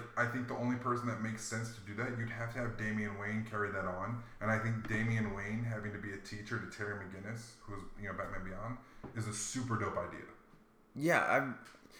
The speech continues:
Speaker 2: it's like they know what they want to do, it's just they don't do it. Like, they know that it would be so much better if it was a mantle, to the point where they've hinted at it multiple times in
Speaker 1: Yeah.
Speaker 2: comics,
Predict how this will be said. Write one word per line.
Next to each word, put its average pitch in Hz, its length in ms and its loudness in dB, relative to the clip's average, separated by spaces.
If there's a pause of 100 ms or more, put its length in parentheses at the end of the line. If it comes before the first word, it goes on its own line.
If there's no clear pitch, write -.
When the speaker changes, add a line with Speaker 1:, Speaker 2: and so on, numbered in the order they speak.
(220)
Speaker 2:
it's 170 200 6
like 196 260 12
they 175 120 12
know 170 260 12
what 156 260 10
they 143 100 10
want 123 280 8
to - 80 -2
do, 151 220 6
it's 135 100 2
just - 480 -2
they 135 100 4
don't 120 240 6
do 113 200 6
it. - 200 0
Like, 120 200 6
they 147 120 12
know 160 300 12
that 143 200 12
it 143 120 8
would 143 160 6
be 139 80 10
so 135 200 8
much 135 280 8
better 127 340 12
if 120 220 6
it 101 160 6
was 110 260 8
a 123 80 6
mantle, 135 420 6 (260)
to 160 180 10
the 139 80 10
point 147 260 12
where 135 100 10
they've 131 320 10 (360)
hinted 139 320 8
at 131 160 12
it 113 100 10
multiple 123 380 6
times 123 340 8
in 120 80 6
Speaker 1:
Yeah. 120 60 8
Speaker 2:
comics, 127 420 4